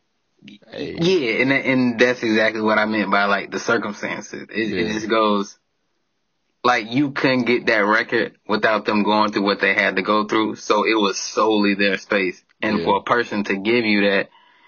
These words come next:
Speaker 2: and not just wanna convey something to you, they did that damn near for themselves.
Speaker 1: For themselves, yep.
Speaker 2: And it was just something that we all were experiencing. And may-, may-, maybe some was, you know, dealing with it their own way, and maybe some weren't dealing with it. But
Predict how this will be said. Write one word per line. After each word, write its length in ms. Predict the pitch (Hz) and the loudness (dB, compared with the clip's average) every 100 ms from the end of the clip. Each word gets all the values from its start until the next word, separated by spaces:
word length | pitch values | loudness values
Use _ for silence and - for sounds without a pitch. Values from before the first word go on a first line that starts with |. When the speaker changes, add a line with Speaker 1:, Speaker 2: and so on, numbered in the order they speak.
| _ | _
Speaker 2:
and 200 | 101 98 | -4 0
not 200 | 107 95 | 0 0
just 160 | 101 104 | -2 -2
wanna 260 | 107 101 101 | 0 0 -2
convey 380 | 98 92 107 | -6 -2 -2
something 340 | 104 101 - 98 | 0 -4 -6 -6
to 160 | 101 95 | -4 -4
you, 220 | 98 92 - _ _ _ _ _ - | -4 -12 -20 _ _ _ _ _ 0
they 160 | 120 117 | 0 2
did 280 | 117 104 | 0 0
that 280 | 110 107 95 | 2 2 0
damn 320 | 101 107 107 | 0 2 2
near 140 | 107 101 | 2 0
for 180 | - 104 | 0 0
themselves. 640 | 101 104 117 113 113 110 | 0 0 0 2 0 -2
Speaker 1:
For 60 | 90 | -4
themselves, 500 | 90 87 95 87 85 | -8 -6 -4 -4 -6
yep. 220 | 92 - _ _ _ - | -8 -10 _ _ _ -4
Speaker 2:
And 560 | 110 107 104 101 95 - - | 0 2 2 2 -2 -6 -2
it 120 | 117 | 0
was 240 | 110 107 | 0 0
just 220 | 107 101 | 0 -2
something 320 | - 107 110 104 | -2 -2 0 0
that 180 | 92 | 0
we 200 | 101 101 - | 0 -2 -2
all 560 | 110 110 110 107 104 101 | 2 4 4 2 2 2
were 180 | 107 | 2
experiencing. 760 | 101 - - 117 113 110 113 - | 0 -2 -2 0 0 0 -2 0
And 260 | 107 107 113 | 0 0 2
may-, 300 | 127 139 139 | 2 0 0
may-, 320 | 120 117 113 | -2 0 0
maybe 420 | 123 131 135 143 | 2 2 0 0
some 300 | - 135 131 | 0 0 2
was, 280 | 131 131 127 | 0 0 -2
you 100 | 120 | 0
know, 400 | 123 120 113 - _ - | 2 2 0 -8 _ -6
dealing 300 | 110 120 120 | -2 0 2
with 180 | 120 113 | 0 0
it 140 | 117 | -2
their 180 | 113 113 | 0 2
own 300 | 113 117 113 | 2 2 2
way, 240 | 110 113 110 | 2 0 -2
and 240 | 104 104 | -4 0
maybe 340 | 107 110 107 | 0 0 -2
some 320 | 107 110 110 107 | -2 -2 0 2
weren't 220 | 104 98 | 0 0
dealing 260 | 104 104 | 0 0
with 200 | 104 104 | 0 -2
it. 160 | 104 - | -4 -6
But 320 | 101 107 101 | -2 0 0